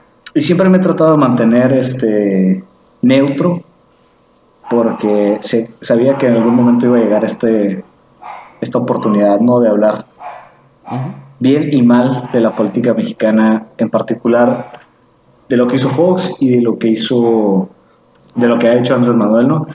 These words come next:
Speaker 1: Yo creo que de lo que hizo Fox en particular que yo recuerde,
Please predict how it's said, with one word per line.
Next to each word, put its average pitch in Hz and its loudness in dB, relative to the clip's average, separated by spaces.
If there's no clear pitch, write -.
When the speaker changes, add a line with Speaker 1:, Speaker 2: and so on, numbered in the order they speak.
Speaker 1:
Yo 135 0
creo 170 0
que 190 2
de 151 2
lo 131 2
que 123 0
hizo 123 0
Fox 165 -2
en 135 0
particular 127 0
que 135 -2
yo 135 2
recuerde, 175 0